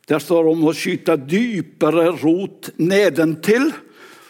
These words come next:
og mere frukt oventil. Så Gud velsigne oss. Og, eh, ja, jeg får ikke sagt det sånn som jeg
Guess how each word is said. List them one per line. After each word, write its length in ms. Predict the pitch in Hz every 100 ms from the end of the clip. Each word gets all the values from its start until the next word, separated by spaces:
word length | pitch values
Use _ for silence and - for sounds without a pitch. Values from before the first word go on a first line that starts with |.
| _ -
og 80 | 226
mere 520 | 190 165 151 147 160
frukt 540 | - - 147 147 - - -
oventil. 680 | 160 127 120 110 - 143 143 - - _ - - - _ -
Så 140 | -
Gud 240 | 165 208 170
velsigne 600 | 175 175 - 226 165 175 202
oss. 320 | - - - - - - - _ _ -
Og, 360 | 151 160 156
eh, 180 | 151 147 - - -
ja, 140 | 147 - -
jeg 160 | - -
får 420 | - - - 175
ikke 140 | 170 156
sagt 400 | - 135 - 143
det 60 | 120
sånn 180 | 147 143
som 100 | 131
jeg 140 | 110